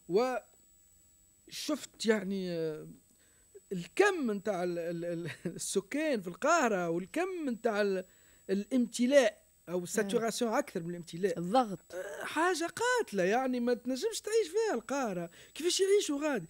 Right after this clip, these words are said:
Speaker 1: راك باش ت-، تشق الكياس في القاهرة، مغامرة. <laughs> مغامرة. كراها بتجري في ستين في وسط البلاد. خير،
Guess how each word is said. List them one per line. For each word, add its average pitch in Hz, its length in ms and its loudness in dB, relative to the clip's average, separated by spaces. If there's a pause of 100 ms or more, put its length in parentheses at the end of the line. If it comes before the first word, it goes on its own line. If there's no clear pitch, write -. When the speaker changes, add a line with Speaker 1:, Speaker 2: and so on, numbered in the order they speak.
(200)
Speaker 1:
راك 262 180 2
باش 220 220 -4
ت-، - 200 -10
تشق 254 320 -4 (100)
الكياس 170 640 0
في - 60 -12
القاهرة، 208 580 -4
مغامرة. 208 540 -2 (260)
<laughs> - 560 -8
مغامرة. 320 680 8 (240)
كراها 370 200 10
بتجري 311 380 -2
في - 80 -8
ستين 330 420 0
في 269 100 -8
وسط 269 160 -6
البلاد. 254 320 -8
خير، 262 300 4